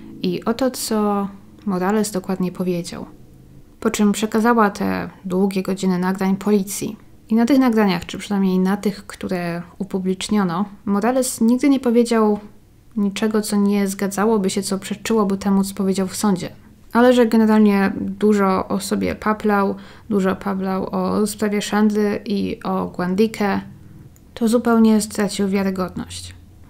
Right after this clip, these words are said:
Bo powiedział Babs między innymi, że on musiał złożyć te zeznania przeciwko Guandique, aby móc wydostać się z więzienia i otrzymać nową tożsamość i ochronę państwa. Wszystkie te nagrania spowodowały, że Guandique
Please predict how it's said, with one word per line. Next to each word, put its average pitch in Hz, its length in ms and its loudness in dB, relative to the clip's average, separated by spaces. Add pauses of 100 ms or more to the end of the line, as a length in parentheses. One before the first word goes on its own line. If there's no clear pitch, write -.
(140)
Bo 208 100 -4
powiedział 202 440 2
Babs 185 300 -6
między 190 260 -2
innymi, 196 400 2
że 190 240 -4
on 190 140 2
musiał 214 400 2
złożyć 180 380 -6
te 185 120 -6
zeznania 170 480 -6
przeciwko - 420 -8
Guandique, 170 540 -6 (500)
aby 190 200 2
móc 196 280 2
wydostać 214 460 0
się 214 100 0
z 196 40 0
więzienia 208 500 2
i 202 300 -4
otrzymać 202 460 -2
nową 202 200 0
tożsamość 214 680 0
i 233 100 4
ochronę 214 320 2
państwa. 190 540 -6 (500)
Wszystkie - 280 -2
te 269 100 0
nagrania 202 480 2
spowodowały, 196 800 -2 (680)
że 202 440 -4 (180)
Guandique 226 600 2